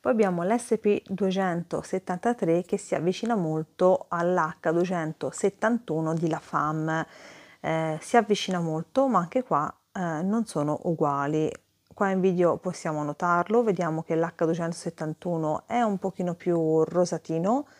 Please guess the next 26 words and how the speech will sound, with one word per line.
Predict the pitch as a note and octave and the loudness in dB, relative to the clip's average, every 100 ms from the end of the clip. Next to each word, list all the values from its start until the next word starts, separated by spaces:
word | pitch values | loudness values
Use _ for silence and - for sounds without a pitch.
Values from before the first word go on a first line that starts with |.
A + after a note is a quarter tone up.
| - - _ | -20 -20 _
rispetto | - A3 - D3+ D3 - F#3+ | -4 -2 2 0 0 0 4
all'S | E3+ E3 E3 - F3 | 4 2 0 -4 -6
P | - F3 - | 0 0 2
duecentosettantatré | E3 F3 E3+ D#3+ - E3 F3+ G3+ G#3+ E3 D#3+ | -2 -2 -2 -4 -6 -8 -6 -6 0 2 2
che | - F3 | 0 -6
tende | E3+ D#3+ D#3 | -4 -2 0
ad | D#3+ | 0
essere | D#3 F3+ E3 | -2 -4 -2
proprio | D#3 D#3 | -4 -4
più | - | -6
sul | E3 - F3 | -6 -2 -2
be-, | D#3+ E3 D3+ | 2 0 0
sul | - F#3+ | 0 0
beige. | E3 D#3+ D#3 D#3 D#3+ E3 E3 E3 - _ _ _ _ _ _ _ _ _ _ - - - | 2 2 4 4 2 2 4 2 0 _ _ _ _ _ _ _ _ _ _ -16 -6 -4
E | G#3+ | -4
qua | - D#3+ | 0 -2
si | - F#3 | 2 2
vede, | E3 E3 E3 E3 | 2 2 0 -2
insomma, | F3 F#3+ E3 | -6 -8 -10
anche | F3+ | -4
qua | F#3+ | -2
si | D#3+ E3+ | -2 -4
vede | F3 | -6
una | F3 | -8
piccola | D#3 F#3+ E3+ | -6 -4 -2
differenza. | E3 F3+ A3+ E3+ E3+ F3+ - D#3 D#3+ | -2 0 2 2 2 -4 -4 -6 -6